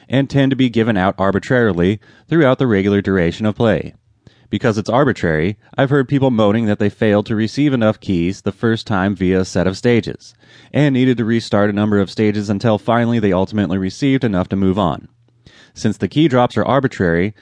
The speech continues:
your experience with the amount of them you obtain will change. The second one is coins. This is a currency that falls when playing a level, or you can use cash to purchase it, which can be utilized for a few different things outlined below.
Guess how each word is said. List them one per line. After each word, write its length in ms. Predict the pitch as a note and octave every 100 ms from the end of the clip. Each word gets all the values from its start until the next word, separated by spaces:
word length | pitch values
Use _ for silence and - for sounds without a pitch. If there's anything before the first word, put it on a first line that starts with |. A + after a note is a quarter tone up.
| _
your 160 | - E3
experience 500 | C#3+ - C#3+ C3+ C3
with 140 | C3
the 100 | A#2+
amount 300 | A#2 G#2 G#2
of 100 | F2+
them 260 | E2+ E2 F#2+
you 160 | F2+ F#2
obtain 400 | - A#2 G2+ A2
will 120 | G#2+
change. 560 | B2+ G2 C2+ _ - _ _ _ _ _ _ _ _ _ _ _ _ _ _ _ _ _ _ _ -
The 80 | A#2
second 300 | - F3 D3+
one 140 | A2 A#2
is 120 | -
coins. 560 | A2 F#2+ D2 _ - _ _ _ -
This 180 | C3 D3+
is 100 | C3+
a 60 | C#3+
currency 400 | C#3+ C#3 D3 C3+
that 120 | B2
falls 380 | - B2 B2+ B2
when 140 | A#2+
playing 320 | A#2 G#2+ A#2
a 40 | A2
level, 380 | A2+ G2+ A2 -
or 160 | A2+
you 140 | A#2 A#2
can 140 | A2+
use 200 | A#2 A#2
cash 320 | - F#2+ F#2+
to 60 | A2+
purchase 400 | C#3 C#3+ G2 -
it, 220 | - - _ _ - _
which 320 | - B2+ D3+ -
can 200 | B2+ B2
be 80 |
utilized 580 | B2 G#2+ G#2 F#2+ F#2+ G2
for 160 | - A#2
a 60 |
few 180 | - D3+
different 300 | A2+ A2+ -
things 320 | G#2+ G#2+ G#2+ -
outlined 460 | F#2+ F2 E2+ F2
below. 540 | F#2 G2+ G2+ C2+ -